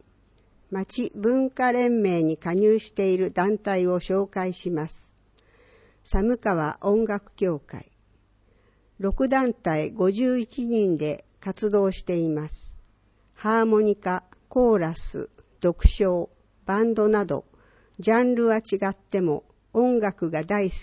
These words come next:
きな仲間たちが集まり、公民館などで楽しく練習に励んでいます。私たちの自慢は、町内施設や他市の文化会館での演奏など、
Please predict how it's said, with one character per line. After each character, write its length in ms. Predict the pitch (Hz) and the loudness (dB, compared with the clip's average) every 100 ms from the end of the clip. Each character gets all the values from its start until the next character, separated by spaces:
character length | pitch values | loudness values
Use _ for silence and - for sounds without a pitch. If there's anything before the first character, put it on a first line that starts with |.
| - | -10
き 220 | 143 - _ - | -10 -10 _ -4
な 160 | 214 - | -2 -2
仲 300 | 196 190 240 | -4 -2 0
間 120 | 233 | 2
た 140 | 226 202 | 0 -2
ち 160 | - | -2
が 180 | 156 151 | -4 -4
集 140 | - 180 | -4 -2
ま 200 | 165 156 | 0 -2
り、 180 | 139 - _ _ _ _ | -6 -10 _ _ _ _
公 260 | - 240 247 | 0 2 4
民 280 | 254 247 233 | 4 2 0
館 260 | 208 180 | 0 2
な 180 | 170 175 | 2 2
ど 100 | 165 | -2
で 260 | 147 143 - _ | -2 -4 -6 _
楽 300 | - 190 240 | -2 2 2
し 80 | - | 0
く 160 | - 165 | -2 2
練 300 | 196 240 233 | 4 4 2
習 260 | - 220 | 2 4
に 160 | 214 196 | 6 4
励 420 | 160 175 214 214 | 0 2 4 4
ん 40 | |
で 140 | 175 147 | 2 0
い 60 | |
ま 200 | 143 143 | 0 -4
す。 320 | 151 - - - _ _ _ _ _ _ _ - | -8 -16 -20 -20 _ _ _ _ _ _ _ -10
私 380 | 196 220 269 - | -6 -2 -2 -2
た 160 | 214 | -4
ち 140 | 202 185 | 2 2
の 100 | 170 | 2
自 200 | 151 156 | 2 0
慢 340 | 160 160 160 | 2 0 0
は、 200 | 151 147 - _ _ _ _ | -2 -4 -12 _ _ _ _
町 320 | - 254 247 247 | 0 2 4 4
内 260 | 226 220 | 4 4
施 140 | - - | 2 -2
設 320 | 196 - 156 | -2 -2 -2
や 200 | 143 156 _ _ _ _ _ - | -2 -6 _ _ _ _ _ -8
他 140 | 233 | -4
市 180 | - 180 | 0 2
の 240 | 160 151 - | 4 2 0
文 240 | 190 233 233 | 4 4 4
化 160 | 240 | -4
会 260 | 247 247 226 | -2 -2 0
館 240 | 185 180 | 0 0
で 140 | 160 156 | 0 0
の 160 | 147 | 0
演 260 | - 190 214 | 2 4 4
奏 320 | - 190 185 | 2 0 2
な 160 | 180 170 | 0 -2
ど、 220 | 139 | -6